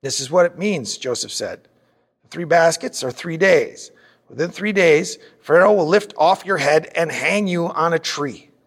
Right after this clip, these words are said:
and the birds will eat away your flesh."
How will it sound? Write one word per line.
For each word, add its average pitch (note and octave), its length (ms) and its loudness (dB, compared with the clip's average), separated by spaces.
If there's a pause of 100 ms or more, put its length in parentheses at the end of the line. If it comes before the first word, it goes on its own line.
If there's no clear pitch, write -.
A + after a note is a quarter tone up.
(400)
and C3+ 120 -6
the D3+ 60 2
birds D#3+ 680 4
will - 140 -8
eat F3+ 120 -2
away E3+ 220 6
your D3 180 -2
flesh." - 480 -4